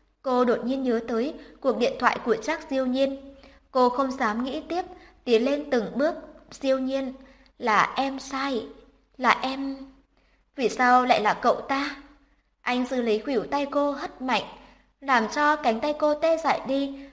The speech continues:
không còn chút cảm giác. "Trên đời này có nhiều đàn ông như vậy. Em tìm ai cũng được, tại sao cố tình lại là cậu ta?" "Cậu ấy là em trai của tôi." "Xin lỗi." Hai chữ đến bên miệng,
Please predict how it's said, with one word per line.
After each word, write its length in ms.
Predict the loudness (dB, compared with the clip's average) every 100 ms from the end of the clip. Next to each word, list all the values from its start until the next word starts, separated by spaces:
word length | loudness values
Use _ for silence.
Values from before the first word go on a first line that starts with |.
| -10
không 240 | 0 0 2
còn 100 | -2 -4
chút 160 | -6 -4
cảm 220 | -4 -4
giác. 260 | -4 -6 -6 -12 -20 _ _ _
"Trên 240 | 2 4
đời 160 | 4 0
này 340 | 0 -2 -2 -6 -18 0
có 200 | 4 4
nhiều 260 | 4 4 6
đàn 200 | 4 2
ông 220 | 0 0
như 160 | -4
vậy. 260 | 4 4 4 -4 -18 -20 _ _ _ _
Em 260 | -6 -4 -4 -2
tìm 300 | 0 0 -2
ai 260 | -4 -2 -2
cũng 300 | -2 -4 0
được, 200 | 0 0 -8 -20 -6
tại 140 | -2 0
sao 200 | 0 -2
cố 280 | 0 0 2
tình 300 | 0 -2 -4 -16 -20 2
lại 200 | 4 6
là 180 | 4
cậu 240 | 4 0 0
ta?" 440 | -2 0 0 -2 -10 -20 _ _ _ _ -4
"Cậu 100 | 2
ấy 320 | 4 2 0
là 200 | 2 2
em 160 | 0 -2
trai 260 | -2 -2 -2
của 200 | -4 -4
tôi." 320 | 0 0 0 -4 -14 -20 _ _ _ _
"Xin 280 | -16 -6 -2
lỗi." 300 | -2 -2 -6 -12 -20 _ _ _ _
Hai 240 | -4 -2 0
chữ 360 | 0 0 0
đến 240 | 2 2 0
bên 220 | -4 -2
miệng, 180 | -2